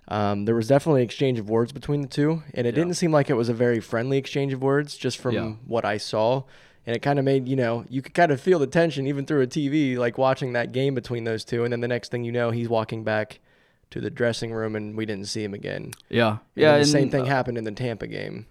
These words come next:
Speaker 2: Yeah, it happened two times in the past three games, and I think last podcast I didn't really make anything of it, but now that these reports have come out, it kinda seems like it all,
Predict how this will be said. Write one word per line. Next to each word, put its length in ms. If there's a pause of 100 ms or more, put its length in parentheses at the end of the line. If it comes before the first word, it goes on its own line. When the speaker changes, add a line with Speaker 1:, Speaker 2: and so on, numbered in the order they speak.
(260)
Speaker 2:
Yeah, 240
it 40
happened 360 (140)
two 140
times 380
in 60
the 80
past 320
three 200
games, 440
and 180
I 140 (160)
think 160 (140)
last 260
podcast 560
I 140
didn't 340
really 160
make 260
anything 320
of 180
it, 180
but 240
now 180
that 100
these 160
reports 340
have 100
come 180
out, 160
it 80
kinda 260
seems 300
like 180
it 80
all, 340